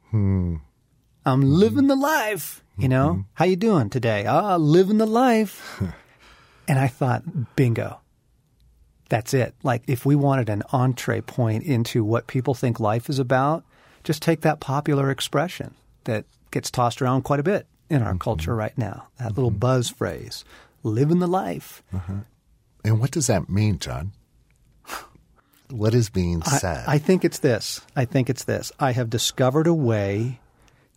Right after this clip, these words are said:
Speaker 2: to reduce all of my problems to a small and manageable size.
Speaker 1: Mm-hmm.
Speaker 2: And I've discovered a way in which to maximize pleasure.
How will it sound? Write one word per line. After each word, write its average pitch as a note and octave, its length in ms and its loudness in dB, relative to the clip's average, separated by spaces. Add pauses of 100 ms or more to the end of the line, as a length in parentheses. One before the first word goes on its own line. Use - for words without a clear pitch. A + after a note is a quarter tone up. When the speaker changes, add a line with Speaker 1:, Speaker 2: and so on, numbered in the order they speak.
Speaker 2:
to A2+ 500 2
reduce B2 1080 2 (360)
all C3+ 280 4
of D#3 120 -2
my E3 180 2
problems B2+ 960 0 (300)
to A#2 400 2 (100)
a A#2 100 0
small A#2+ 680 2
and A#2 240 2
manageable B2+ 600 0
size. A2 680 -6 (140)
Speaker 1:
Mm-hmm. E2 420 -8 (440)
Speaker 2:
And C3+ 140 4
I've A2+ 140 0
discovered B2 540 2
a D#3+ 60 6
way A#2+ 440 2
in B2+ 160 2
which A2+ 280 -2
to B2+ 60 0
maximize G#2+ 1400 0 (240)
pleasure. G#2 500 -6